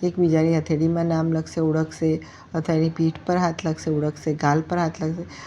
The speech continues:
ગમે ત્યાં અક્ષર લખી લખીને બાળક એકબીજાને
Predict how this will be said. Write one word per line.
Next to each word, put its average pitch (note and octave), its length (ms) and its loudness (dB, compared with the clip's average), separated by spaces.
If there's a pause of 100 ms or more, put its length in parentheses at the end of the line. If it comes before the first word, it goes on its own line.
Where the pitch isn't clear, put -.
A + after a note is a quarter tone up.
ગમે F#3 300 4
ત્યાં G3+ 340 2
અક્ષર F#3+ 460 0
લખી F#3 320 0
લખીને F3 440 0 (300)
બાળક D#3+ 360 2
એકબીજાને D#3 640 2